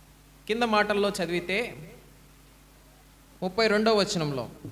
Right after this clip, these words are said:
"మరియు జనులు యెహోవాకు భయపడి ఉన్నత స్థలముల నిమిత్తము సామాన్యులలో కొందరిని యాజకులుగా చేసుకొనగా వారు జనుల పక్షమున ఉన్నత స్థలముల్లో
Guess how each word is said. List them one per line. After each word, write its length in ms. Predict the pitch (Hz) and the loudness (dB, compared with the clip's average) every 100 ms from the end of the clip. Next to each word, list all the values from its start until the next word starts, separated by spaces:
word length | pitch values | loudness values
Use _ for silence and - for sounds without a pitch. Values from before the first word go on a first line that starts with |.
| - - - - - - - - - | -16 -20 -20 -20 -20 -20 -20 -18 0
"మరియు 340 | 170 220 247 | 2 4 4
జనులు 380 | 226 208 233 247 | 4 2 4 4
యెహోవాకు 600 | 214 196 226 220 214 214 | 4 4 6 6 4 2
భయపడి 600 | 185 190 190 190 165 156 | 0 0 0 -2 -2 -2
ఉన్నత 480 | 170 160 196 214 214 | -2 -2 -2 -2 -4
స్థలముల 520 | 202 - 180 196 190 | -4 0 2 2 4
నిమిత్తము 880 | 180 175 180 180 175 175 151 151 - - - - - - | 2 0 -2 -2 0 0 0 -4 -8 -14 -20 -20 -20 -14
సామాన్యులలో 1000 | - 160 190 190 196 190 190 180 156 123 92 - - - - - - - - - - | -2 0 4 4 4 2 2 2 0 -2 -8 -16 -20 -20 -20 -20 -20 -20 -20 -18 -4
కొందరిని 720 | 175 202 214 190 156 131 127 - | 0 2 2 2 0 -2 -6 -8
యాజకులుగా 640 | 151 160 180 196 202 185 180 | 0 2 2 2 0 2 2
చేసుకొనగా 1000 | 180 165 160 - 160 151 165 143 123 - - - | 0 -4 -4 -4 -2 2 2 2 -2 -10 -16 -4
వారు 500 | 147 160 160 151 147 | 2 4 4 0 0
జనుల 260 | 156 196 214 | 0 2 2
పక్షమున 480 | 214 185 - 180 180 | 0 -2 -2 0 0
ఉన్నత 420 | 156 170 196 196 | 0 0 0 -2
స్థలముల్లో 760 | 185 180 175 175 175 190 247 | -4 0 0 2 2 2 0